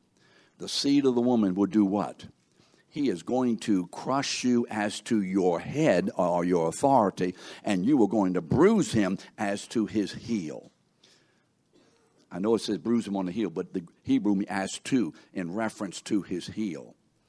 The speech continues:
So there's going to be a huge conflict here. <clears throat> But what's gonna happen is this son is going to be so unique that he is going to be able to destroy the works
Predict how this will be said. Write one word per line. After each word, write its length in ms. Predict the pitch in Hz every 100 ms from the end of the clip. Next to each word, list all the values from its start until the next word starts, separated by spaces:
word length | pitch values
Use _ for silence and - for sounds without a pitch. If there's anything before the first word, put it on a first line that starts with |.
| _ _ -
So 180 | - 98
there's 200 | 131 131
going 200 | 156 165
to 60 | 131
be 180 | 135
a 60 | 117
huge 460 | - - 170 143 -
conflict 640 | 131 131 131 101 90 -
here. 180 | 85 -
<clears throat> 60 | 82 - 160 - - - - _ -
But 140 | 117
what's 180 | 117 139
gonna 200 | - 117
happen 400 | 104 143 - 98
is 220 | 98 92
this 240 | 85 151 -
son 500 | - 156 113 98 98 _ _ 110
is 120 | 101
going 220 | 117 110
to 60 | 98
be 160 | 101
so 260 | - 143 143
unique 560 | 123 120 139 110 - - _ - - - -
that 180 | 107
he 280 | - 175 151
is 200 | 123 104
going 420 | 98 131 175 196 160
to 140 | 160
be 300 | 127 151 - -
able 640 | 131 143 139 131 139 135
to 200 | - 120
destroy 1080 | 98 101 - - - - 156 175 117 98 95 - - -
the 160 | 107
works 680 | 107 101 151 110 95 - -